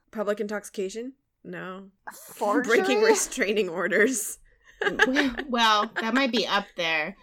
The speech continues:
Speaker 3: Well, we've got fraud and identity theft.
Speaker 1: Oh, God.
Speaker 2: Okay.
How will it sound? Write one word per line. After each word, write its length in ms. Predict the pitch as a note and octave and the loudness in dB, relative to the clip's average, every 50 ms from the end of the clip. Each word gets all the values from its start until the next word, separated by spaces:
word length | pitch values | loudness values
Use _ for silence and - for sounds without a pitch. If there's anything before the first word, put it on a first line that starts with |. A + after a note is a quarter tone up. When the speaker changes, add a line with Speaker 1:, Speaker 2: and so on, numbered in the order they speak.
| - - - _ _ | -18 -18 -20 _ _
Speaker 3:
Well, 120 | - A#3+ A#3 | -2 2 2
we've 180 | C4 C#4 A#3+ | 2 2 4
got 240 | D4+ D4+ D#4 D4 - | 2 2 2 2 -2
fraud 400 | - - C#4 B3+ B3+ C4+ C#4+ D4 | -2 0 4 4 4 4 4 2
and 120 | E4 D#4 | -2 -2
identity 680 | E4 E4 C#4+ B3+ A#3 G#3 G#3 G#3 G3 F#3 F#3+ A3 A3 - | -2 -4 -4 -4 -2 -2 -2 -2 -2 -2 -4 -4 -4 -4
theft. 600 | - D#3+ D#3 D#3 D#3 C#4 C4+ - _ _ _ - - B3 | -2 -2 0 0 -2 -4 -8 -10 _ _ _ -14 -12 -8
Speaker 1:
Oh, 140 | A#3 G#3+ | -8 -8
God. 560 | F#3 G3 - F3 E3+ E3 E3+ E3 E3 E3 E3 F#3+ | -8 -8 -10 -10 -8 -8 -6 -6 -6 -8 -2 2
Speaker 2:
Okay. 560 | C4 D#4 D#4+ D#4+ D#4+ C#4+ A#3+ G#3 G3+ G#3+ B3 | 2 2 2 4 4 4 4 4 4 2 -2